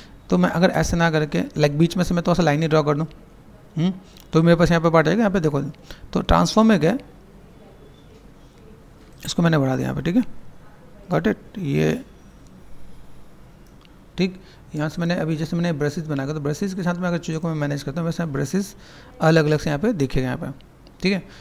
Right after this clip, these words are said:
तो मैंने यहाँ पे क्या कर दिया, first of all यू आई पे गए,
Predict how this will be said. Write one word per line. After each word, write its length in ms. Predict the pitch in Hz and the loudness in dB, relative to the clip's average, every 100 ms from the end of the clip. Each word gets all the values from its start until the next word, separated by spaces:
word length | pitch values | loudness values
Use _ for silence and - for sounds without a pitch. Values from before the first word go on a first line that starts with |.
| - | -14
तो 80 | - | -4
मैंने 160 | 156 175 | -2 -2
यहाँ 100 | 175 | -2
पे 100 | 175 | -2
क्या 100 | 185 | -2
कर 100 | 165 | -2
दिया, 160 | 226 269 - | -2 -4 -4
first 280 | 160 - | -4 -2
of 180 | 165 - | -6 -4
all 200 | 170 170 | -2 -2
यू 400 | 156 143 135 151 | -2 -4 -2 -2
आई 140 | 156 160 | 0 -2
पे 180 | 156 | -4
गए, 300 | 139 139 160 | -4 -4 -4